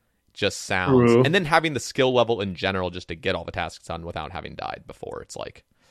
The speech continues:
Speaker 2: Yeah.
Speaker 1: shit,
Speaker 2: I
Speaker 1: man.
Speaker 2: think, I think if I still had, like, an, an Iron Man, main Iron Man to play or main Ultimate or whatever, if that, that's something I was, like, focused on, I would definitely make it, like, my main goal, though.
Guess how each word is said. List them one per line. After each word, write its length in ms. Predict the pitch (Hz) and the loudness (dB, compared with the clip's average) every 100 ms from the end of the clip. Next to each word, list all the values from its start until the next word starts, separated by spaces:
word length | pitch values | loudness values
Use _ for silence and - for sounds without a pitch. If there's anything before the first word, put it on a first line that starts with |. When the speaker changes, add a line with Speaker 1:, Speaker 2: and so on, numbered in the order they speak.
| _ _ _ - | _ _ _ -6
Speaker 2:
Yeah. 380 | 156 92 90 - - | -2 -2 -2 -6 -14
Speaker 1:
shit, 440 | - - - - - | -14 -12 -12 -4 4
Speaker 2:
I 80 | 233 | 4
Speaker 1:
man. 80 | |
Speaker 2:
think, 460 | 240 392 320 - - - | 8 6 6 -2 -14 4
I 80 | 185 | 4
think 240 | 180 294 277 | 8 6 8
if 120 | 262 | 8
I 100 | 202 | 8
still 360 | - - 160 | 8 10 10
had, 160 | 156 151 | 12 10
like, 220 | 139 131 | 8 6
an, 220 | 123 120 123 | 4 2 -4
an 160 | 123 127 | -2 4
Iron 300 | 120 123 127 | 6 6 6
Man, 220 | 127 120 | 4 6
main 220 | 117 123 | 6 6
Iron 220 | 127 131 | 6 8
Man 100 | 127 | 6
to 80 | 127 | 4
play 280 | 123 123 123 | 6 8 10
or 380 | 117 113 110 110 - - _ _ _ - | 10 8 6 2 -10 -20 _ _ _ 2
main 280 | 117 117 113 | 6 6 8
Ultimate 380 | 117 117 123 123 | 6 8 6 8
or 80 | |
whatever, 300 | 123 123 120 | 10 8 8
if 100 | 123 | 6
that, 280 | 135 135 135 | 6 6 8
that's 200 | 151 151 | 6 6
something 400 | - 185 180 151 | 6 6 8 8
I 120 | 143 | 8
was, 280 | 135 135 - | 8 8 6
like, 200 | 135 123 | 2 2
focused 420 | - 120 123 135 | 4 4 4 6
on, 120 | 156 131 | 6 8
I 100 | 147 | 8
would 220 | 208 - | 8 8
definitely 440 | 131 131 131 123 | 8 8 6 6
make 360 | 113 113 113 113 | 6 6 6 6
it, 140 | 113 | 4
like, 160 | 110 110 | 4 4
my 120 | 107 | 2
main 260 | 104 104 104 | 4 2 2
goal, 180 | 110 | -4
though. 240 | 101 98 | -2 -4